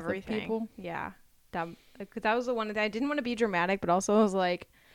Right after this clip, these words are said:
Speaker 1: when we first found out about my mom, my s-, like, we all went into ca-, like, absolute catastrophe mode, like,
Speaker 2: Mm-hmm.
Speaker 1: worst case scenario. So, like, part of us were like, "Well, we didn't even know she was gonna be here or not." Like, obviously just
Speaker 2: Yeah.
Speaker 1: thinking worst case, but just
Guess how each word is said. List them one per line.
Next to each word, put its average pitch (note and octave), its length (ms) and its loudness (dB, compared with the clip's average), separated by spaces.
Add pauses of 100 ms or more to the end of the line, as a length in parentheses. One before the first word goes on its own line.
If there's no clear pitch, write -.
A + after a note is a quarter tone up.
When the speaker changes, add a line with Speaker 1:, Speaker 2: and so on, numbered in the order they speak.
(340)
Speaker 1:
when G#3+ 240 2
we A3+ 100 8
first C4+ 220 0
found C4 140 4
out A3 100 8
about G#3 260 4
my F#3+ 120 0
mom, F#3+ 340 0
my F#3+ 60 0
s-, - 200 -8
like, G3+ 180 0
we G3+ 100 2
all A3 120 6
went G3+ 140 -4
into G3 180 -8
ca-, - 260 -8 (360)
like, F3+ 260 -4 (220)
absolute F#3+ 600 -2
catastrophe F3+ 680 0
mode, - 300 0 (180)
like, F#3 220 4
Speaker 2:
Mm-hmm. F3+ 100 -4
Speaker 1:
worst G3+ 300 4
case G3 240 6
scenario. F3 680 4
So, F3 220 -4
like, - 300 -2 (420)
part A#3+ 200 6
of A#3+ 60 2
us A3+ 160 2
were G#3 60 -4
like, G3 160 0
"Well, F#3 160 2
we G3 120 6
didn't B3 160 4
even G3+ 140 0
know G3+ 120 2
she A#3+ 120 0
was A3+ 80 -2
gonna B3 160 4
be C#4 160 0
here B3 200 6
or G3 40 2
not." F#3 220 2
Like, G3 160 4 (100)
obviously G3 560 4
just F#3+ 160 -2
Speaker 2:
Yeah. - 20 -2
Speaker 1:
thinking F#3+ 320 -2
worst F3+ 220 0
case, F#3 340 0
but F3+ 300 0
just - 320 -6